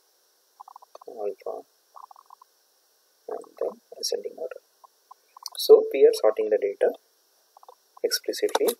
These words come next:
based on our item field. Then take the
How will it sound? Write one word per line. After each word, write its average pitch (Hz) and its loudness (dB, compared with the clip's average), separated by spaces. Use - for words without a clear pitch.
based 107 2
on - 0
our 117 2
item 98 -2
field. - -16
Then - -2
take - -2
the 226 0